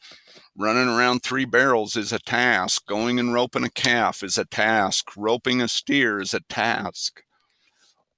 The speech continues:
There has to be a trigger in there at some point, or whether it's just your hand picking up or the feel of your body,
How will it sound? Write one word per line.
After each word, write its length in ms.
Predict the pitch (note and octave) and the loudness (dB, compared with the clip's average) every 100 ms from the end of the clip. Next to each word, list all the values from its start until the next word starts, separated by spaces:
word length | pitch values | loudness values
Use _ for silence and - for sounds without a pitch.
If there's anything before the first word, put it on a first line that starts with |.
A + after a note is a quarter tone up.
| _ _ | _ _
There 320 | G2 G2 A#2 | -8 0 2
has 300 | A2+ B2+ C3+ | 4 2 2
to 80 | - | 0
be 200 | A#2 C3+ | 2 2
a 60 | A#2 | 2
trigger 500 | - C3+ D3+ C3+ A#2 | 0 0 2 2 -2
in 160 | G#2+ | 0
there 280 | G2+ G2+ G#2 | -2 -2 -2
at 140 | F#2+ - | -2 0
some 280 | B2 A#2+ | 2 0
point, 460 | A2 D3 D3+ B2 F#2 - - _ _ | -2 -2 0 0 -4 -10 -20 _ _
or 300 | G#2+ G#2+ G2+ | -4 -2 0
whether 340 | G2+ A#2 A#2 | 2 2 2
it's 300 | G#2+ - - - _ _ - | 0 0 -4 -6 _ _ -8
just 340 | F3 A#2 - - _ _ - | -2 2 0 -2 _ _ -16
your 260 | G2 A2 | -6 -4
hand 420 | G#2+ A#2+ B2+ C#3 - | -2 2 2 2 0
picking 400 | C3+ - C3 C3 | -2 2 2 2
up 220 | C3 B2+ - | 2 0 -4
or 120 | G2 | -6
the 120 | F#2+ | -6
feel 380 | - A#2 A#2+ B2+ | -4 -2 2 2
of 80 | A2+ | 0
your 140 | G#2+ | -2
body, 640 | F2+ G#2 A#2+ C3 C3 C3 | 2 6 6 6 4 0